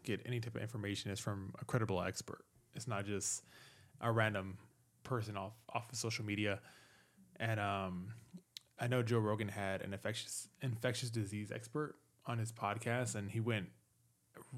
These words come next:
really, really good detailed on the whole coronavirus, that we know about it, and different, uh, things we could do to, um, take caution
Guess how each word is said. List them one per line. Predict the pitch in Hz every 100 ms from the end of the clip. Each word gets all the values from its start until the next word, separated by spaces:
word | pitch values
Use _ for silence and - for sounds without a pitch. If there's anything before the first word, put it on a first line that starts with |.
| 127
really, | 160 170 135
really | 113 107
good | 107 101
detailed | 104 101 95 92 -
on | 98
the |
whole | 101 - -
coronavirus, | 143 135 120 117 117
that | 98
we |
know | 107 117 113
about | 110 101 104
it, | 104
and | 107 117 - -
different, | - 107 104 101 107
uh, | 104 104 123
things | 120 107
we |
could | 107 101 101
do | 107 101 98 98 - -
to, | - 117 101 95
um, | 95 98
take | - 101 -
caution | - 107 104 113 113 95